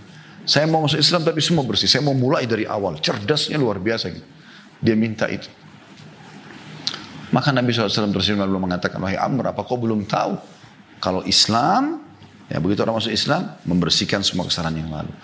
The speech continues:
Kalau taubat, membersihkan semua kesalahan yang lalu." Ya, kan? Jadi perbuatan taubat ini yang kita diingatkan. Dan kita teman-teman sekalian tidak akan mudah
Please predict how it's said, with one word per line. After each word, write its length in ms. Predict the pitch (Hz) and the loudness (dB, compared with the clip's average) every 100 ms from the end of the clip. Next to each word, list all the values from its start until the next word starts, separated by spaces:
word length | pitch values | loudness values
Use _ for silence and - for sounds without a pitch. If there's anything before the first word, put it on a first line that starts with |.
| - - | -18 -4
Kalau 240 | - 107 113 | 0 0 2
taubat, 800 | 123 131 139 180 233 370 - - - - - - | 0 2 2 2 2 0 -4 -18 -20 -20 -10 -2
membersihkan 480 | 101 98 117 107 | 0 2 0 0
semua 320 | 95 - 87 80 | 0 0 -2 -2
kesalahan 320 | 80 76 73 | -4 -4 -4
yang 80 | 69 | -4
lalu." 240 | - - - - - - - - - - 82 | -6 -10 -16 -18 -18 -18 -18 -18 -18 -6 -2
Ya, 80 | 80 82 | 0 -2
kan? 60 | - - - - - - - - - - - - | -4 -10 -16 -14 -14 -14 -16 -16 -16 -18 -10 0
Jadi 320 | 90 120 131 | 2 2 0
perbuatan 560 | 98 90 101 101 104 | -2 2 2 2 0
taubat 320 | 98 101 101 - | 0 0 0 0
ini 160 | 139 117 | 0 0
yang 20 | |
kita 120 | 95 92 | 0 0
diingatkan. 560 | 92 92 90 - 80 | 0 0 -2 -2 2
Dan 160 | 92 92 | 2 0
kita 320 | - 107 147 | -4 -2 0
teman-teman 400 | 151 117 101 101 | 2 0 0 0
sekalian 400 | - 98 110 151 - - - - | 0 0 -2 -4 -10 -18 -16 -2
tidak 320 | 120 123 - | 2 2 0
akan 160 | 127 113 | 0 0
mudah 320 | 135 143 98 | 2 2 0